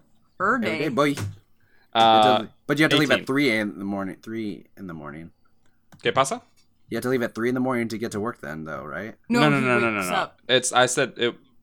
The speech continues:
Speaker 3: he was referring to a text message earlier today. It's, uh, I was saying three hours on,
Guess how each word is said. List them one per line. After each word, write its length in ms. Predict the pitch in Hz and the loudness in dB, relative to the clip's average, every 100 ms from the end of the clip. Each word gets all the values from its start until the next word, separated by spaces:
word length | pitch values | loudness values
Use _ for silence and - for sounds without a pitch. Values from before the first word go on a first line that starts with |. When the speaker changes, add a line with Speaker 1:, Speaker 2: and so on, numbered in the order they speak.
| _ _ - | _ _ -4
Speaker 3:
he 140 | 123 | 0
was 120 | 117 | 0
referring 260 | 113 - 123 | 0 -4 -4
to 80 | 107 | -2
a 40 | |
text 260 | - 104 - | -2 -4 -4
message 320 | 113 131 123 | -6 -6 -6
earlier 460 | 101 104 104 101 101 - | -4 -2 -4 -6 -8 -10
today. 260 | 104 107 - - - - | -4 -4 -4 -14 -8 0
It's, 320 | 113 - - _ _ | 0 -2 -10 _ _
uh, 420 | 104 101 92 85 - _ _ - | 0 2 2 0 -4 _ _ -2
I 80 | 110 | 0
was 140 | 110 | 0
saying 300 | 135 120 110 | 0 0 -2
three 240 | - 120 | -2 2
hours 560 | 110 101 95 90 - - - | 4 4 0 -2 -8 -10 -8
on, 300 | 98 95 | -6 -6